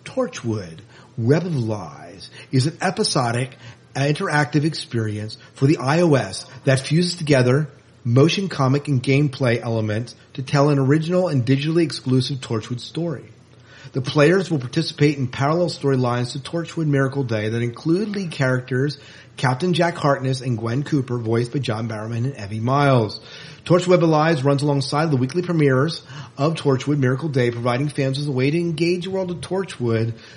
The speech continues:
between episodes. It reveals the past day in the lives of Captain Jack Harkness and Gwen Cooper, the day they both forgotten. The events of that day fuel the modern day conspiracy-laced treasure hunt as Holly Moriki, voiced by Eliza Dushku,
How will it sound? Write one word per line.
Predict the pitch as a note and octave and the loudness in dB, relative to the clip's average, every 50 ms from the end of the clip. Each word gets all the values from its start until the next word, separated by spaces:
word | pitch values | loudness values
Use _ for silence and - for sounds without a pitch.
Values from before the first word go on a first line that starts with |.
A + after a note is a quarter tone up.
| - - | -6 -4
between | D3+ C3+ - - B2 A#2 B2 | -4 -4 -2 -2 0 2 2
episodes. | C#3 D#3+ D#3 D3 C3+ - B2+ A#2 G#2+ G2+ G2 G#2 - - - - - - | 2 2 0 -2 -4 -2 -2 -2 -2 -4 -8 -12 -16 -20 -20 -20 -10 -4
It | A#2+ | -4
reveals | B2 A2+ A#2 C3+ C3+ C3+ A#2+ B2+ | -2 2 4 4 4 4 2 -2
the | B2+ | -6
past | - - C#3+ D3 D3+ E3 D#3 - - - | -4 0 0 0 2 0 -2 -4 -4 0
day | D3+ C#3 C#3 D#3+ E3+ | 2 4 4 4 2
in | E3+ D3+ | 2 2
the | C3+ B2+ | 2 2
lives | B2 A#2+ A#2+ B2 B2+ C3+ C3 C3 | 2 2 2 2 2 2 0 -2
of | C3+ - B2 A#2 A2 G2+ - - - | -4 -4 -4 -6 -4 -6 -10 -12 -6
Captain | - B2+ B2 - - A#2+ | -4 -4 -4 -4 -4 -4
Jack | B2+ A#2 A2+ | -4 -4 -4
Harkness | - - C#3 D#3 D#3 D3+ C3 C3 | -4 -4 -6 -4 -4 -6 -6 -4
and | A#2 A2 | -4 -2
Gwen | A#2 A2+ A2+ A2+ | -2 -4 -4 -4
Cooper, | - B2+ C#3 C3+ E3+ F3 E3+ D#3 - - - - - | -4 -4 -4 -4 -4 -8 -8 -8 -12 -14 -16 -8 -2
the | B2+ B2 | -2 0
day | A2+ B2 A#2+ | 2 4 4
they | A#2+ C3+ | 4 2
both | B2+ A#2+ A2 G#2+ - - | 2 2 0 0 0 -4
forgotten. | B2 A#2 C#3 C#3+ D3 D#3 C#3+ A#2+ A2 G#2 G2+ - - - - - - | -6 -2 0 2 2 0 -2 -6 -12 -14 -18 -20 -20 -20 -20 -10 -2
The | B2 A#2+ | 0 2
events | A#2 D3 D#3+ D#3+ E3+ | 4 4 2 2 0
of | E3+ | 0
that | E3+ D3 B2+ | 0 2 4
day | D3 C#3+ C3+ | 4 4 4
fuel | C3 - - D3+ C#3+ C#3+ | 2 -2 0 2 2 2
the | C#3 | 2
modern | C#3 C3+ C3+ C#3 D#3+ F3+ G3 F#3 E3 | 2 2 2 2 2 0 0 -2 0
day | C#3+ D#3 D#3 | 0 0 -2
conspiracy-laced | D3 D#3+ C#3+ C3 - - E3 F3 F#3+ G3 F#3 - F#3 F3 D#3+ D#3 D#3+ D3+ - - | 0 -2 -4 -4 -4 -2 0 0 0 0 -2 -4 -4 -2 -2 -2 -2 -2 -4 -6
treasure | - F3 F3+ F3 D#3 C#3 | -4 -2 -2 0 0 0
hunt | B2 B2 B2 A#2+ A#2 - | 0 0 0 -2 -4 -4
as | B2+ A#2 - | -6 -6 -6
Holly | - - B2 C3+ C#3+ D#3 | -6 -6 -2 0 0 0
Moriki, | E3 D#3+ D#3 D3 D3 D#3+ F3+ F3 F3+ B2+ A#2+ A#2+ A2+ | 0 0 0 0 0 0 -2 -4 -4 -6 -8 -6 -6
voiced | A2+ G#2+ G#2 G#2 - | -6 -8 -8 -8 -10
by | - G2 G2+ | -10 -10 -10
Eliza | G2+ F#2+ F#2 F2+ F#2 - A2 G#2 | -10 -10 -10 -12 -12 -12 -12 -12
Dushku, | A2+ B2 - - - - F3 F3+ F3+ F#3 F#3 E3 | -12 -12 -14 -14 -8 -4 -2 0 0 0 -2 -6